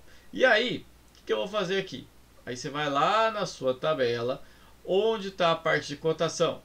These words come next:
Você vai colocar trinta e quatro e, quanto que tava lá? Trinta e quatro e oitenta e um. Beleza. Depois, vou lá em V P A. É só descer aqui, ó.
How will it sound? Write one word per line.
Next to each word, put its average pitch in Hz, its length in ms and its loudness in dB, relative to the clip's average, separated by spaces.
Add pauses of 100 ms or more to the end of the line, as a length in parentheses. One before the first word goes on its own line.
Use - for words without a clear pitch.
Você - 160 -16
vai 101 160 -8
colocar 123 600 -6 (300)
trinta 120 420 -8
e 113 80 -8 (140)
quatro 110 840 -2 (460)
e, 143 360 -4 (180)
quanto 117 240 -8
que - 60 -20
tava 110 180 -8
lá? 160 180 -6 (1160)
Trinta 139 300 -6
e - 40 -2
quatro 120 440 -4
e - 20 0
oitenta 147 300 -4
e 190 60 2
um. 196 200 -2 (540)
Beleza. 123 480 -6 (760)
Depois, 190 680 2
vou 175 400 -6
lá 190 360 0
em 185 260 -10
V 123 300 -6 (100)
P 165 160 0
A. 143 200 0
É 120 100 -4
só - 240 -10
descer 190 340 -10
aqui, - 160 -10
ó. - 120 -8